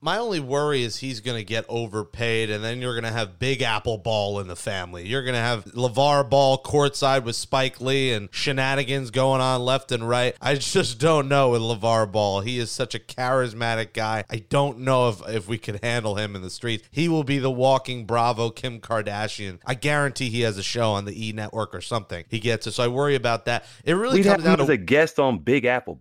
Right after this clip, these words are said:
Speaker 2: Bucket.
Speaker 1: I don't
Speaker 2: Come
Speaker 1: know.
Speaker 2: on.
Speaker 1: No, I,
Speaker 2: Come
Speaker 1: I'll
Speaker 2: on,
Speaker 1: pass.
Speaker 2: Ball in the
Speaker 1: I mean,
Speaker 2: family.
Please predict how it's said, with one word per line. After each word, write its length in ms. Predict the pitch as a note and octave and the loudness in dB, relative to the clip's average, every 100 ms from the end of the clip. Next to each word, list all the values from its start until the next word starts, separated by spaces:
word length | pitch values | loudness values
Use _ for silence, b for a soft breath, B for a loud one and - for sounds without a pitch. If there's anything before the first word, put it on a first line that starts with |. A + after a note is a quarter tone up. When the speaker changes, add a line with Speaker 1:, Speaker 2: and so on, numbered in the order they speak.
| - | -2
Speaker 2:
Bucket. 280 | A2 G#2 | -2 -2
Speaker 1:
I 180 | A#2+ C#3 | 0 2
don't 160 | C#3 B2+ | 2 2
Speaker 2:
Come 0 | |
Speaker 1:
know. 240 | A#2 G#2 | 2 2
Speaker 2:
on. 100 | G2 | 0
Speaker 1:
No, 220 | G#2+ F#2 | 0 0
I, 180 | F#2+ G#2+ | 0 0
Speaker 2:
Come 280 | A2+ C3 F#3 | -2 0 2
Speaker 1:
I'll 100 | - | 4
Speaker 2:
on, 80 | G2+ | 4
Speaker 1:
pass. 220 | G2 F2 | 2 2
Speaker 2:
Ball 260 | A2 A2+ G#2 | 4 4 2
in 140 | G2+ | -4
the 60 | F2 - | -6 -2
Speaker 1:
I 240 | A2+ A#2+ | 0 2
mean, 240 | A#2+ C3+ | 2 -2
Speaker 2:
family. 20 | C#3+ | -4